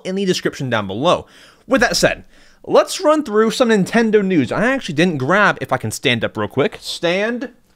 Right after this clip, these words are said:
Go grab. I have my Nin-, my Nintendo news headlines all in this hat. So I have a hat right here, and it has tons of papers in it,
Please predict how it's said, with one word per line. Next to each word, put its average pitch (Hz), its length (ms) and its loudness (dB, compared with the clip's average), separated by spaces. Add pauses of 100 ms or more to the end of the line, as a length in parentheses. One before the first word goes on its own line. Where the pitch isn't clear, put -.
(220)
Go 170 240 -12
grab. 180 580 -12 (840)
I 202 180 -4
have 190 600 -4 (720)
my 147 240 4
Nin-, 160 220 2
my 151 160 2
Nintendo 240 400 2
news 226 280 4
headlines 160 600 -4 (320)
all 208 560 4 (140)
in 202 180 2
this 170 220 2
hat. 120 360 -4
So 110 120 -6
I 117 80 2
have 247 80 2
a 247 100 2
hat 160 280 0
right 98 180 -6
here, 87 260 -12 (240)
and 175 100 0
it 180 40 6
has 196 300 2
tons 330 540 0
of 202 220 0
papers 131 500 -2
in 90 120 -4
it, 92 120 -8